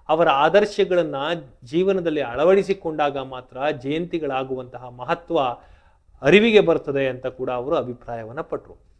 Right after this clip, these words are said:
ವಾಲ್ಮೀಕಿ ಭವನ ನಿರ್ಮಾಣಕ್ಕೆ ಎಲ್ಲಾ ಪಕ್ಷದ ಮುಖಂಡರ ಸಹಕಾರವನ್ನ ಸ್ಮರಿಸಿದರು ಮತ್ತು ತಾಲೂಕಿನ ಹಲವು ಹಳ್ಳಿಗಳಲ್ಲಿ ವಾಲ್ಮೀಕಿ ಸಮುದಾಯದ ಭವನಗಳನ್ನ ನಿರ್ಮಿಸಲು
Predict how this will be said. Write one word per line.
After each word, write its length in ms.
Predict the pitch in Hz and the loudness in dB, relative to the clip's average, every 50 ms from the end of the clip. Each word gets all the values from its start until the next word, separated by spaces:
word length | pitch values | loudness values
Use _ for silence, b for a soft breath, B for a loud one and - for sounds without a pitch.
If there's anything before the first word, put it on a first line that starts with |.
| _ _ _ - | _ _ _ 2
ವಾಲ್ಮೀಕಿ 420 | 139 151 156 160 156 139 139 139 | 2 2 2 2 -2 -4 -4 -6
ಭವನ 300 | 131 131 131 143 151 147 | -4 -2 -2 -4 -4 -6
ನಿರ್ಮಾಣಕ್ಕೆ 680 | 139 135 139 139 139 139 139 139 135 131 - - 131 131 | -6 -6 -6 -6 -6 -6 -6 -6 -8 -8 -6 -4 -2 -2
ಎಲ್ಲಾ 320 | 131 131 135 139 147 139 135 | -2 0 0 2 2 2 0
ಪಕ್ಷದ 380 | - 135 131 - - - - | 0 -4 -8 -8 -12 -18 -16
ಮುಖಂಡರ 520 | 131 131 131 - - - 139 127 135 135 131 | -16 -16 -16 -16 -16 -16 -14 -12 -10 -10 -10
ಸಹಕಾರವನ್ನ 840 | - - 127 120 135 131 - 143 139 139 139 131 135 135 135 131 | -10 -10 -12 -12 -12 -8 -4 -4 -4 -2 -4 -6 -8 -10 -12 -12
ಸ್ಮರಿಸಿದರು 720 | 127 - - - 139 147 139 131 - 135 135 139 143 165 | -14 -14 -16 -12 -10 -10 -8 -10 -10 -10 -6 -4 -2 -2
ಮತ್ತು 260 | 180 160 143 - - - | -2 -4 -8 -12 -12 -10
ತಾಲೂಕಿನ 460 | - 127 131 139 143 139 - 143 135 | -6 -4 -2 -2 -4 -4 -8 -10 -14
ಹಲವು 520 | 127 123 - 135 147 170 185 196 196 185 | -14 -12 -10 -6 -2 0 2 4 4 4
ಹಳ್ಳಿಗಳಲ್ಲಿ 580 | 165 170 185 202 214 214 214 208 202 190 175 165 | 4 4 4 4 4 4 4 4 4 2 2 2
ವಾಲ್ಮೀಕಿ 520 | 147 143 147 156 160 156 151 143 - 143 | 2 0 0 0 -2 -4 -8 -10 -12 -14
ಸಮುದಾಯದ 600 | - - 135 135 135 131 135 135 135 131 131 131 | -14 -14 -16 -16 -12 -10 -8 -6 -6 -6 -6 -8
ಭವನಗಳನ್ನ 640 | 120 123 120 123 127 131 127 123 123 127 123 123 120 | -8 -10 -10 -12 -12 -14 -14 -12 -12 -12 -12 -14 -18
ನಿರ್ಮಿಸಲು 680 | 120 120 120 120 120 120 117 - 170 185 170 147 156 | -18 -18 -18 -18 -18 -20 -10 -4 -2 -2 -2 -2 -4